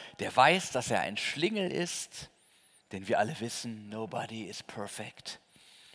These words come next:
Und wer sich für gesund hält, der wurde nur noch nicht hinreichend untersucht.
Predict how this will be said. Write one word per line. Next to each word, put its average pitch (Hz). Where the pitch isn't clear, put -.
Und -
wer 107
sich 98
für 110
gesund 113
hält, 147
der 104
wurde 143
nur 123
noch 117
nicht 110
hinreichend 98
untersucht. 113